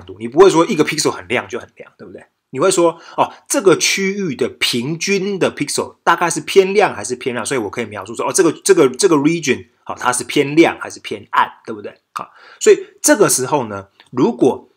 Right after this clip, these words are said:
你有，你的前一层 detect 的 pattern 是亮度，那这个时候呢，你这一层你希望 detect 的是 brightness 的话，那就是这个区域，比如说左上角这个区域，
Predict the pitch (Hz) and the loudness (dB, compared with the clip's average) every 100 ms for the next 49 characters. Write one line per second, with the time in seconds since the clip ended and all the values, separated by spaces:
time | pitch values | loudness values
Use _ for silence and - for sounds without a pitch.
0 | - 113 120 123 117 135 120 123 - 135 | -12 -10 -6 -4 -4 -6 -6 -2 2 2
1 | 156 226 - 104 104 104 147 120 - 123 | 2 0 -2 -4 -8 -8 -6 -4 -4 -4
2 | 107 90 - 135 110 147 143 101 98 117 | -6 -10 -8 -6 -2 0 -2 -4 -10 -10
3 | - _ _ _ _ _ _ - 208 277 | -10 _ _ _ _ _ _ 0 4 6
4 | 214 143 165 147 120 113 - 117 117 214 | 6 4 0 0 -2 -6 -10 -10 2 4
5 | 220 - 120 104 95 - 143 139 117 90 | 6 2 -4 -8 -6 -2 0 0 -4 -12
6 | 113 92 95 - - 110 123 120 131 104 | -12 -12 -16 -12 -12 -8 -4 -4 -4 -12
7 | 98 - - 120 - _ _ _ 113 - | -14 -14 -12 -14 -16 _ _ _ -14 -10
8 | 131 127 117 - - 220 160 120 - 127 | -10 -8 -10 -10 4 4 6 0 -2 -2
9 | 139 113 107 113 120 104 104 196 127 98 | -6 -8 -8 -6 -6 -4 -2 -2 -2 -8
10 | 98 107 - 107 98 | -8 -10 -10 -10 -12